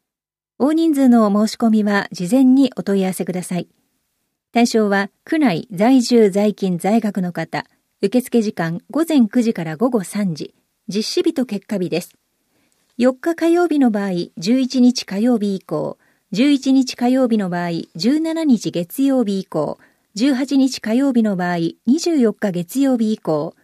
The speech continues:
二十五日火曜日の場合、三十一日月曜日以降となります。お問い合わせは北区保健所、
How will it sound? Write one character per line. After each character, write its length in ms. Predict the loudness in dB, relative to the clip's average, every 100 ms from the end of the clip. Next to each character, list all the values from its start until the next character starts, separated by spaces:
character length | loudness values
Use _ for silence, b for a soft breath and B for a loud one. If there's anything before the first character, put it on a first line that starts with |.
| _ _ _ -6
二 120 | -4
十 200 | 0 0
五 100 | 2
日 240 | 4 2 0
火 140 | 0
曜 180 | 2 2
日 100 | 0
の 140 | -2
場 160 | -4 -4
合、 40 | -6 -8 _
三 220 | 0 2
十 100 | 2
一 220 | 0 -2 -4
日 240 | -4 -4
月 320 | -4 -6 -4
曜 140 | -2 0
日 140 | -2
以 40 |
降 180 | -2 -4
と 120 | -2
な 100 | -2
り 100 | -2
ま 120 | -6 -10
す。 140 | -12 _ _ _ _ _
お 80 | -6
問 180 | 0 2
い 40 |
合 60 | 2
わ 60 | 0
せ 120 | -2
は 220 | -2 -4 b b
北 260 | -12 -4 -4
区 140 | -2
保 180 | -6 -6
健 260 | -2 0 0
所、 220 | -2 -6